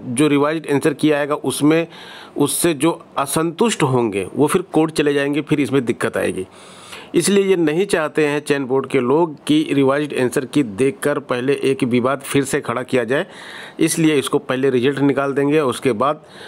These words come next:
revised answer की, मतलब result के साथ-साथ revised answer की भी publish कर देंगे। और उसके बाद तुरंत ज्वाइनिंग प्रक्रिया शुरू हो जाएगी। तो जो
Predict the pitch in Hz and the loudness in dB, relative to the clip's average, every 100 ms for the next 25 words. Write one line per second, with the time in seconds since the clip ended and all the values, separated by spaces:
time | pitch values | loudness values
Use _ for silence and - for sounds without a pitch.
0 | - - 131 139 143 - 131 - 123 - | -8 0 2 2 -2 -2 -2 0 -2 0
1 | 151 147 143 160 - 165 160 147 - 156 | 2 2 0 0 0 -2 -2 -2 -2 0
2 | 139 139 135 131 127 123 143 131 156 123 | 0 0 0 0 0 0 0 0 0 0
3 | 113 - 107 104 104 101 - - - - | -2 -2 -2 -2 -2 -6 -10 -20 -18 -18
4 | - - - - 131 143 143 151 147 196 | -18 -20 -16 -4 -2 -2 -2 -4 0 0
5 | 202 202 196 202 180 175 185 175 170 180 | 0 2 0 2 0 0 0 0 2 2
6 | 175 185 175 165 170 165 165 - 170 170 | 2 4 4 2 2 2 0 2 4 4
7 | 143 156 165 170 165 | 4 4 4 4 2